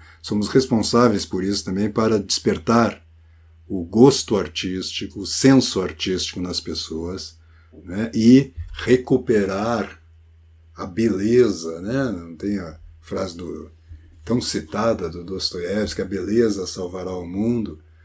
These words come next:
né? É,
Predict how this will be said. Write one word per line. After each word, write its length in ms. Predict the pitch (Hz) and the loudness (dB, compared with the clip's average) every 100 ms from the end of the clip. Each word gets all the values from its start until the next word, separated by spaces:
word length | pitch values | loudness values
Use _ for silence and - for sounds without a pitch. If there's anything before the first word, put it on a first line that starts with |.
| - _ - | -20 _ -12
né? 340 | 90 101 113 - - - - - - - _ - - _ - - - - - _ _ _ _ | -6 -6 -6 -10 -18 -18 -16 -20 -20 -20 _ -20 -20 _ -20 -20 -20 -20 -20 _ _ _ _
É, 800 | 101 101 101 101 202 98 95 92 | -6 -2 0 0 -2 -2 -4 -8